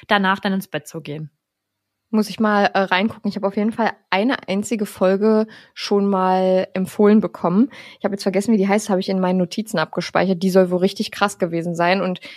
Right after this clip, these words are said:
Speaker 2: ähm, ja, da wurde mir gesagt, die würde sogar dir gefallen. Da dachte ich mir, okay, dann gucke ich da mal
Speaker 1: <laughs>
Speaker 2: rein. Ähm,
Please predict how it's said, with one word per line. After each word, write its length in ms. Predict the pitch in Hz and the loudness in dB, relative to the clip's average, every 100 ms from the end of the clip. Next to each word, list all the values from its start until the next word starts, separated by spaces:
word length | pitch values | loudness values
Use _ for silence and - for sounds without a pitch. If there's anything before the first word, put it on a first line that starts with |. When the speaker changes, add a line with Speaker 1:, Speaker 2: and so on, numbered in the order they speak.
| - | -4
Speaker 2:
ähm, 440 | 185 180 175 175 - _ _ | -2 -2 -4 -6 -10 _ _
ja, 200 | 233 - _ _ | 0 0 _ _
da 380 | 190 185 196 - 208 196 | -4 -2 -2 -4 -6 0
wurde 240 | 190 202 | 0 2
mir 100 | 208 | 2
gesagt, 300 | 208 202 202 | 2 0 0
die 80 | 185 | 2
würde 180 | 190 214 | 2 0
sogar 240 | 196 202 | -2 -2
dir 160 | 185 202 | 0 -2
gefallen. 320 | 220 185 165 | -2 -6 -10
Da 80 | 170 | -8
dachte 140 | 240 | -8
ich 60 | 294 | -6
mir, 100 | 202 | -6
okay, 320 | 196 175 381 - 240 | -4 -2 -2 0 2
dann 200 | 240 240 | 4 4
gucke 140 | 233 208 | 2 2
ich 60 | |
da 120 | 240 | 2
mal 180 | 226 190 | 2 2
Speaker 1:
<laughs> 20 | |
Speaker 2:
rein. 180 | 170 208 381 - - - - - - | 0 -6 -6 -16 -20 -18 -20 -10 2
Ähm, 480 | 220 226 226 226 | 6 8 6 6